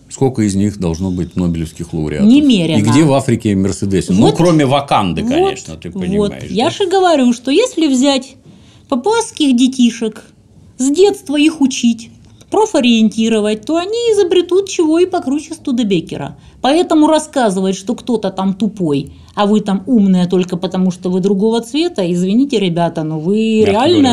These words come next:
Speaker 1: странно.
Speaker 2: конченые гитлеровцы.
Speaker 1: Да, да, сразу.
Speaker 2: Вот, просто сходу. Поэтому мы переходим к нашему главному преимуществу,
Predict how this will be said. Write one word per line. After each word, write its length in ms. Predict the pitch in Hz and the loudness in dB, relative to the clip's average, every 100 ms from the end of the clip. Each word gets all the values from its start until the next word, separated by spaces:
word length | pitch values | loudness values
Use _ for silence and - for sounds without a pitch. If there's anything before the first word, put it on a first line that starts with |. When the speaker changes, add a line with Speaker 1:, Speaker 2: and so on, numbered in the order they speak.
| 220 | 2
Speaker 1:
странно. 220 | 214 202 - | 2 0 2
Speaker 2:
конченые 560 | 233 214 - 202 202 | 2 2 2 0 2
гитлеровцы. 800 | 185 180 160 151 151 - 160 156 | 2 0 -2 -4 -6 -8 -8 -6
Speaker 1:
Да, 260 | 147 - 113 | -4 -6 -6
да, 240 | 113 104 104 | -8 -10 -10
сразу. 400 | - 113 196 - | -6 -4 -4 -2
Speaker 2:
Вот, 320 | 240 302 294 - _ | -2 -2 -4 -14 _
просто 400 | 240 320 453 415 403 | -2 0 0 -2 -4
сходу. 560 | - 311 294 247 254 - _ _ - - - _ _ _ _ _ _ _ - | -2 0 2 0 -2 -10 _ _ -20 -20 -20 _ _ _ _ _ _ _ -2
Поэтому 800 | 302 554 554 233 196 170 170 - - | 2 2 2 0 2 0 -2 -8 0
мы 140 | 294 | 0
переходим 640 | 320 285 247 - 208 180 180 | 2 0 0 2 0 2 0
к 100 | 220 | 0
нашему 600 | 247 233 208 202 208 - - | 0 0 0 0 -2 -6 -10
главному 840 | 170 190 226 202 151 156 147 143 147 - | -4 0 2 0 0 -2 -2 -4 -6 -2
преимуществу, 1040 | 185 190 240 415 - 180 - - 135 143 | 0 2 2 0 -4 -10 -10 -12 -12 -12